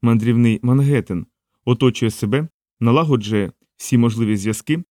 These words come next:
а тоді їде геть. Серед багатьох інших функцій ока було також перевезення пасажирів,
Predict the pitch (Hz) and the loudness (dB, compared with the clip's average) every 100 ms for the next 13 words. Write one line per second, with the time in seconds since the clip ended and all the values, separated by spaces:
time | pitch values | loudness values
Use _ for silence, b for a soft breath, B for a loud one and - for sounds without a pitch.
0 | _ _ 113 131 180 160 117 113 120 90 | _ _ -6 -2 -2 -2 -4 -2 -2 -4
1 | - _ _ _ _ _ - 127 123 117 | -12 _ _ _ _ _ -2 2 2 2
2 | 120 127 120 - 131 110 113 - 131 110 | 0 0 -2 0 0 0 -2 -2 -2 -2
3 | - - 180 214 - - _ - 123 202 | -4 -4 -4 -4 -8 -12 _ -2 2 2
4 | - - 156 - 123 117 123 113 120 120 | 0 -2 -4 -2 0 2 2 2 0 -2
5 | 120 160 104 85 | -4 -4 -6 -8